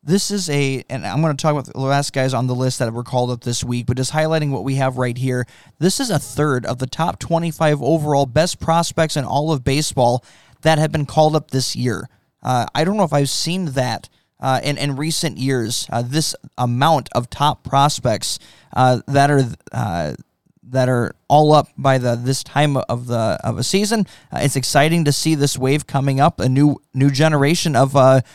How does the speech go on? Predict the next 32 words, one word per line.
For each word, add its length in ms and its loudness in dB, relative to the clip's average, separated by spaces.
of 260 0
baseball 360 4
players. 420 2
There's, 260 2
uh, 300 4
uh, 320 -2
as, 360 0
uh, 260 0
our, 460 -4
from 180 -6
our, 320 0
uh, 260 -16
intro, 600 0
uh, 180 0
music 360 0
goes, 300 0
you 80 -4
know, 40 -4
there's 320 -6
two 220 -8
or 140 -6
three 320 -2
potential 580 -4
all-stars 720 0
in 160 -2
here. 320 0
Uh, 220 4
there's, 300 2
and 300 0
more 220 4
than 140 2
that, 260 2